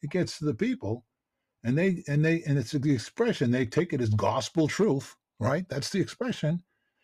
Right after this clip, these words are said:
And it's the word of God. No, it's not. It's about four guys talking about somebody else's experience. And the shamans all go, "Bullshit."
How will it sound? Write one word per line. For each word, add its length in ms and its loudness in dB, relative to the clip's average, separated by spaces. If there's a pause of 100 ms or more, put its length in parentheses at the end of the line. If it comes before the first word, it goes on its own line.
(600)
And 300 4
it's 180 -4
the 100 2
word 240 4
of 140 2
God. 320 2 (200)
No, 280 0
it's 180 -6
not. 360 -2 (100)
It's 180 -6
about 300 2 (500)
four 380 0
guys 500 2
talking 420 -2
about 440 4
somebody 340 0
else's 340 0
experience. 680 -4 (160)
And 80 0
the 60 0
shamans 500 0
all 140 4
go, 160 4
"Bullshit." 680 -2